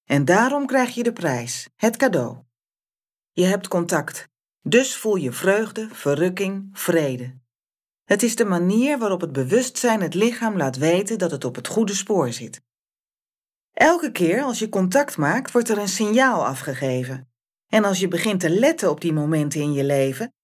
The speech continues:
waarin je een van deze dingen gevoeld hebt, compassie, tederheid, helderheid, et cetera, is dat de bron die je laat weten dat het klopt.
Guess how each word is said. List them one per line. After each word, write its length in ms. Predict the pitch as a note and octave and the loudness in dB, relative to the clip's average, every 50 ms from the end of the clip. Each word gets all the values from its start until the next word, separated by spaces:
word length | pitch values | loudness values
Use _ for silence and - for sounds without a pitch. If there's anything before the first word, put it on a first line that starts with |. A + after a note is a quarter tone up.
| _ | _
waarin 300 | _ F#3+ F#3+ F#3 F#3 F3+ | _ 2 4 4 4 4
je 160 | E3+ - - | 2 0 2
een 180 | - A#3 A3+ G3+ | 2 2 2 0
van 120 | F#3 F3+ | 0 -2
deze 280 | E3+ F3 E3 E3 D#3+ E3+ | 0 0 0 0 0 -2
dingen 240 | E3 E3+ D#3+ D#3 D3 | -2 0 0 -2 -2
gevoeld 480 | C#3+ D3 C#3+ - C4+ D#4 D#4+ A3+ F3+ | -4 -6 -2 2 4 4 4 2 2
hebt, 400 | - D3 F#3 - - - - _ _ _ _ _ _ _ | 0 0 -2 -2 -2 -8 -16 _ _ _ _ _ _ _
compassie, 680 | - C#3+ C3+ B2 C3+ C3 C3+ C3+ - D#3+ D#3+ E3 D#3+ | 0 0 0 0 0 -2 -2 -2 -2 -2 -2 -2 -2
tederheid, 640 | D#3+ D#3+ C#3+ D3 D3 - D3+ D3+ D3 C#3+ D3 D3+ - | -2 0 0 0 0 0 -2 -2 -4 -4 -4 -6 -4
helderheid, 640 | - C#3+ C#3+ D3+ D3+ D#3 D#3 D3+ D3 C#3+ D3 D3+ - | -2 0 2 2 2 0 0 -2 -2 -2 -4 -4 -6
et 120 | - C#3 | -6 -4
cetera, 560 | - E3+ D#3+ E3 D#3+ D#3+ E3+ F3 F#3+ G3+ F#3+ _ _ _ _ _ _ _ _ _ _ | 0 0 2 2 0 0 -2 -2 -2 -4 -6 _ _ _ _ _ _ _ _ _ _
is 220 | - B3 A#3+ G#3 F3 | 2 2 2 4 4
dat 280 | F3 A#3+ D4 D4+ - - | 4 2 2 2 -2 -4
de 160 | F#3+ F3 D3 | -2 -2 0
bron 440 | C3+ E3+ F#3 A3+ A#3+ B3+ D4 D#4 C#4+ | 0 2 4 4 4 2 2 0 -2
die 120 | A#3+ G3+ | -2 -2
je 120 | D#3+ D3 C#3+ | 0 0 0
laat 200 | C#3+ C3+ C3 C3 | -2 -2 -2 0
weten 420 | C#3+ D#3+ E3+ F#3+ G3+ G#3 - A#3+ | 2 4 4 4 2 0 -2 -2
dat 140 | A3 G#3+ F#3+ | -2 -2 -4
het 140 | G#3 F#3+ - | -4 -6 -2
klopt. 480 | - G#3 C#3+ A2+ A#2+ - - - - | 0 0 0 0 -2 -8 -14 -16 -16